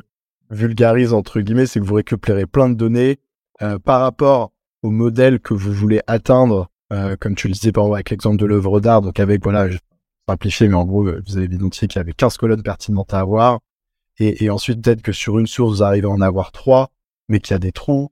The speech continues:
sur une autre, vous en avez deux, et il y a des trous, et cetera, et vous, votre but en fait, c'est de reconstituer le puzzle,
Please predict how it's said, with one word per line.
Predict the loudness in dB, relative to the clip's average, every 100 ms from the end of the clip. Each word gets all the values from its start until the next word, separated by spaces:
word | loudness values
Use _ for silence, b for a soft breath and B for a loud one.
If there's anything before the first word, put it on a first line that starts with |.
| _
sur | -6 2 4
une | 4
autre, | 2
vous | 2
en | 0
avez | 0 -2
deux, | 2 2 4 2
et | 2
il | 0
y |
a | -2
des | -4
trous, | -4 -6
et |
cetera, | -6 -4 2 4 4
et |
vous, | 0 -2 -4
votre | -4 -10 -6
but | -2 0
en |
fait, | 0 -2
c'est | 0
de | -2
reconstituer | -2 -4 -6 -6 -4
le | -4
puzzle, | -4 2 2